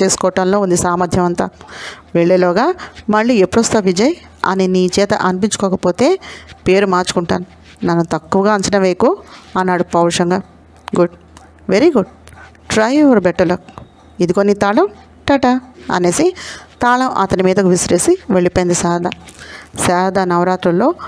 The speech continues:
ఆ సుందరపల్లిలో దేవి ఉత్సవాలు ప్రారంభమైనాయి.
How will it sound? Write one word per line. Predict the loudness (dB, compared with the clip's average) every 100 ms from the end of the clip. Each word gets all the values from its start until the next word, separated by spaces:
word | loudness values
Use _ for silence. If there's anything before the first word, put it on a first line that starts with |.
| -20 -6 -2
ఆ |
సుందరపల్లిలో | 0 0 2 0 0 2 2 0 -4 -14 -18 -2
దేవి | 2 4 4
ఉత్సవాలు | 2 0 -2 -2
ప్రారంభమైనాయి. | -2 -2 0 0 0 0 -4